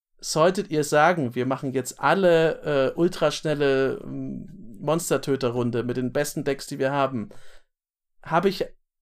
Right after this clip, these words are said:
halt entweder noch eins dabei für so einen Fall, oder ich sag dann halt, "Gut,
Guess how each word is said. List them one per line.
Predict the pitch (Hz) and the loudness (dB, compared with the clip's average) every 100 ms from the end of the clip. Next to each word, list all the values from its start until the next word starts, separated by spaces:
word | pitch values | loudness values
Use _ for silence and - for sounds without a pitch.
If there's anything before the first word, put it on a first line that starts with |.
| _ | _
halt | - 160 160 | -2 0 2
entweder | 170 170 165 | 2 2 4
noch | 151 139 | 2 2
eins | 147 151 | 0 0
dabei | - 127 131 151 208 | 0 0 4 4 4
für | 208 160 | 2 -2
so | 147 170 | 0 0
einen | 175 | 0
Fall, | - 165 156 | 2 2 2
oder | 143 147 | 0 -2
ich | 147 | -2
sag | 147 | -2
dann | 143 143 | -2 -2
halt, | 131 | -2
"Gut, | 170 185 190 | 0 -2 -2